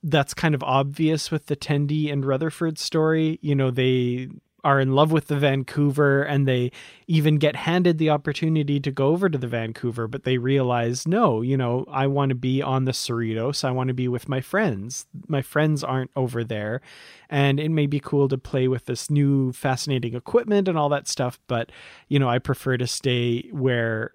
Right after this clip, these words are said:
uh, my friends are and, and where things are good." And, you know, you can even put that in with the Mariner and Boimler story, right? Where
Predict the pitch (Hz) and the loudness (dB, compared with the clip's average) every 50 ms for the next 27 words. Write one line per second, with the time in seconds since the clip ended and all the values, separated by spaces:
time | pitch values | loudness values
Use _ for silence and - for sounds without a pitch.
0 | - - 120 107 101 117 117 117 - - 160 147 147 143 135 135 123 123 127 120 | -6 -6 -4 -4 -4 -4 -4 -6 -4 0 0 2 2 2 2 0 0 2 0 0
1 | 117 113 117 123 - 127 120 110 110 113 123 - _ - 175 151 135 135 127 120 | -2 -4 -6 -6 -6 -6 -4 -4 -6 -8 -10 -14 _ -12 -8 -4 -2 0 0 0
2 | 120 117 113 113 110 - - - - - - _ _ _ _ - - 156 147 139 | 0 0 0 -2 -4 -8 -14 -20 -20 -20 -20 _ _ _ _ 2 4 4 4 4
3 | 139 135 127 120 - - - - 127 117 110 107 104 - 139 139 123 110 101 101 | 4 2 0 -2 -4 -8 -6 -4 -4 -4 -4 -4 -6 -2 0 0 0 0 -2 -6
4 | - - - _ - 139 135 131 127 127 127 127 123 127 - - - - - - | -8 -12 -10 _ -2 -2 0 0 0 0 -2 -2 -4 -6 -10 -20 -20 -20 -20 -20
5 | _ _ - 165 160 151 143 143 147 151 139 - 156 151 147 147 143 143 147 139 | _ _ 0 2 2 4 4 4 2 0 0 0 0 2 2 2 2 2 0 0
6 | 139 135 131 - _ - - 180 170 - 156 143 139 143 143 143 139 135 127 - | 0 0 -2 -6 _ -2 0 0 0 2 2 2 4 4 4 2 2 0 -2 -4
7 | - - 139 127 127 127 127 135 135 135 139 139 139 135 131 127 123 123 117 123 | -4 -4 -2 0 0 0 0 2 2 2 2 2 2 2 0 0 -2 -2 0 0
8 | 135 139 143 139 135 123 117 117 - - - 120 104 95 92 95 101 110 131 113 | 2 2 2 2 2 0 -2 -2 -4 -6 -6 -4 -4 -6 -6 -8 -8 -6 -6 -4
9 | 117 127 - - 143 131 123 117 113 110 | -4 -4 -4 -4 -4 -2 -2 -2 -2 -4